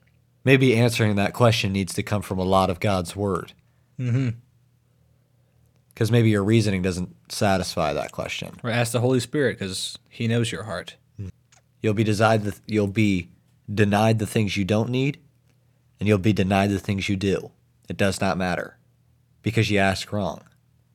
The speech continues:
Speaker 1: That's not always the case. God will provide things. God goes out of His way to provide things for us, 'cause we're sheep and He's the shepherd. When we're the one out of the ninety-nine, and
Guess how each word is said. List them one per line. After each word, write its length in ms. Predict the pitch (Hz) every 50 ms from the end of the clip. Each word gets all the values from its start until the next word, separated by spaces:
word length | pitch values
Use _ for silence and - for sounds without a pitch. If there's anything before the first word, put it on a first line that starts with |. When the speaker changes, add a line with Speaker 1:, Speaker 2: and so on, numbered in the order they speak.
| _
Speaker 1:
That's 180 | - 143 131 -
not 120 | 147 123
always 200 | 117 110 98 90
the 80 | - -
case. 480 | - - 101 101 113 113 - - - - -
God 180 | - 117 113
will 80 | 107 98
provide 420 | - 107 98 101 98 92 90 85
things. 280 | - 98 90 95 98 -
God 200 | - 101 98 95
goes 160 | 101 101 92
out 80 | 98 90
of 60 | 90
His 100 | 85 90
way 120 | 98 98
to 40 | 85
provide 400 | 82 - 87 92 92 90 87 85
things 160 | - 92 87
for 160 | - - - 87
us, 300 | 85 92 113 - - - _ _ _ _ _ _ _ _ _ _ _ _ -
'cause 160 | - 113 95
we're 200 | 104 104 95 87 - - - -
sheep 440 | - - - - - 127 107 98 -
and 100 | 101 90
He's 200 | 98 107 104 -
the 100 | - 95
shepherd. 520 | - - - 104 90 - 87 85 87 85 - - _ _ _ _ _ _ _ _ _ _ _ _ _
When 120 | 110 107
we're 160 | 107 107 107 101
the 140 | 98 98
one 340 | 92 95 101 101 98 95 90
out 100 | 95 92
of 80 | 92 85
the 80 | 98
ninety-nine, 540 | 95 98 95 95 90 92 92 98 95 92 92
and 240 | 92 87 87 85 -